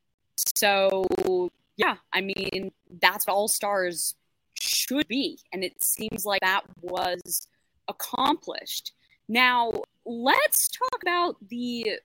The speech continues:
future of All-Star. So, Kathy Engel, off air, Annie, you and I were talking about how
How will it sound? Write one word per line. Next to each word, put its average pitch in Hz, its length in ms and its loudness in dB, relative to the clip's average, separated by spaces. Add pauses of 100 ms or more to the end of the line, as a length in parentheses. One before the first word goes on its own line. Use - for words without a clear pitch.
(260)
future 220 720 -2 (640)
of 190 120 -2
All-Star. - 680 -2
So, 185 320 -2
Kathy 262 480 2
Engel, 302 320 0
off 311 360 4
air, 339 320 2
Annie, 180 300 -2
you 220 260 -4
and 381 120 -4
I 320 120 -2
were 294 140 -4
talking 254 460 -6
about 196 400 0
how 185 720 0